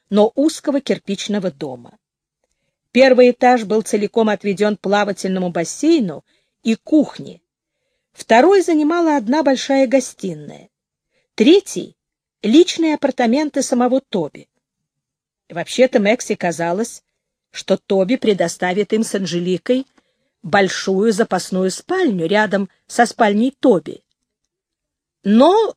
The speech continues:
было это еще до того, как она обнаружила, что Тоби давно уже живет с Инди, которая прилетает к нему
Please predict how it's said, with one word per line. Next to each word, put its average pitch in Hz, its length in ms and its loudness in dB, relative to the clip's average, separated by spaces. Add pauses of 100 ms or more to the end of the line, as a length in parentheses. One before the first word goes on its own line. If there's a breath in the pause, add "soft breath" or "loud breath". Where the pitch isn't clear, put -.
(120)
было 311 420 4
это 359 260 -2
еще 302 280 -2
до 262 140 0
того, 262 320 -2
как 262 240 -4
она 262 260 0
обнаружила, 208 800 -4 (600)
что - 300 0
Тоби 349 380 0
давно 294 380 0
уже 311 200 -2
живет 285 360 -2
с - 180 -6
Инди, 226 380 -2
которая 269 440 2
прилетает 240 680 -4
к - 80 -10
нему 165 340 -8